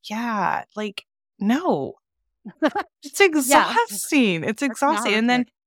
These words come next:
Speaker 1: right? And that's just one profession. And then when I see it as a, you know, as through the lens of, of a parent and looking at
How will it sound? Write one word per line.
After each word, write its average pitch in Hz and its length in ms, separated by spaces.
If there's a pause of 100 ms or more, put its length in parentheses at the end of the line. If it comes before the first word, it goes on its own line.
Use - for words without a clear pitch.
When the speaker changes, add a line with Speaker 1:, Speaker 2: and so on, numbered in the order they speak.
(160)
Speaker 1:
right? 370 340
And 294 160
that's 311 200
just - 180
one 226 180
profession. 196 520
And 165 100
then 185 120
when 185 180
I 220 180
see 196 240
it 180 80
as 160 160
a, 107 300
you 185 100
know, 156 200
as 147 240 (680)
through 180 140
the 156 60
lens 147 280
of, 135 320
of 127 320
a 139 80
parent 190 520
and 151 140
looking 147 300
at 135 360